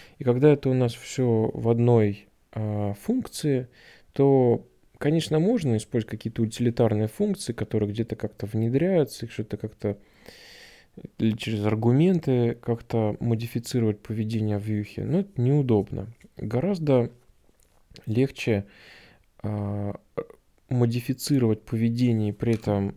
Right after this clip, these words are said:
а, по минимуму повторять, а, как бы don't repeat yourself, как говорится, да, эм, это реализовать вьюху в виде класса. То есть этот класс должен быть, точнее,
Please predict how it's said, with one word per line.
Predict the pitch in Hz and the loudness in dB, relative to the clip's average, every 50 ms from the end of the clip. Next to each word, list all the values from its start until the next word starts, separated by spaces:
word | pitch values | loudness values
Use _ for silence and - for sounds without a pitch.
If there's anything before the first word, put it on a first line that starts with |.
| - - | -10 -10
а, | - 101 104 104 | -8 -6 -6 -6
по | 98 - - | -4 -2 0
минимуму | 113 120 120 120 117 107 104 98 98 98 98 | 0 2 2 2 2 2 2 0 0 -2 -2
повторять, | 95 - - - - - - 110 113 110 101 196 196 - - - _ _ _ - - - - - - - - - - | -6 -8 -14 -20 -8 -4 -2 0 2 2 2 0 -2 -6 -14 -20 _ _ _ -20 -20 -20 -20 -20 -20 -20 -20 -12 -8
а, | - 101 101 98 101 98 95 98 - - - - | -6 -4 -4 -2 -2 -4 -4 -6 -8 -10 -12 -8
как | - 101 95 | -8 -6 -6
бы | 95 95 95 98 95 95 | -4 -4 -4 -4 -4 -6
don't | 98 101 110 107 104 - | -4 -4 -4 -4 -4 -4
repeat | 117 110 110 - 110 113 - - | -6 -8 -8 -8 -10 -12 -8 -8
yourself, | 123 117 - - - 208 196 185 - - | -8 -8 -6 -4 -2 -2 -2 -2 -6 -6
как | - 104 101 | -6 -6 -4
говорится, | 107 104 101 101 101 101 - - - | -2 -2 -2 -2 -4 -6 -8 -12 -12
да, | 69 - 127 131 147 147 - - - - - - - - - - _ - - | -8 -4 -2 -2 -2 -4 -6 -12 -20 -20 -20 -20 -20 -20 -20 -20 _ -12 -8
эм, | - - 104 101 104 101 101 - | -6 -6 -4 -4 -4 -4 -4 -4
это | - - 165 - 139 127 117 107 117 - - _ _ - | -4 -4 -2 0 2 2 2 2 0 -4 -12 _ _ -4
реализовать | - 120 117 117 120 120 117 123 139 139 123 - - | 0 2 2 4 2 2 2 2 2 0 -2 -2 -6
вьюху | - 120 135 180 185 - - 113 | -6 -4 -2 -2 -2 -2 -4 -4
в | |
виде | 104 104 131 139 127 117 | -4 -2 -4 -2 -2 -2
класса. | - - - 104 95 90 - - - 110 - _ _ _ _ _ - - - _ _ _ _ | -2 0 0 0 0 -2 -4 -10 -16 -16 -18 _ _ _ _ _ -20 -20 -20 _ _ _ _
То | - | -8
есть | 113 - | -2 -2
этот | 254 233 - 123 - | 0 0 -2 -6 -8
класс | - - 165 185 226 226 - - - - | -2 0 0 2 2 0 -4 -8 -12 -8
должен | 113 113 151 196 220 170 127 120 110 104 | 0 2 4 4 4 4 4 2 0 2
быть, | 110 151 170 160 - - - _ _ | 2 0 0 -2 -6 -14 -16 _ _
точнее, | - 160 156 - 147 131 110 101 - | -2 -2 0 2 2 2 2 2 0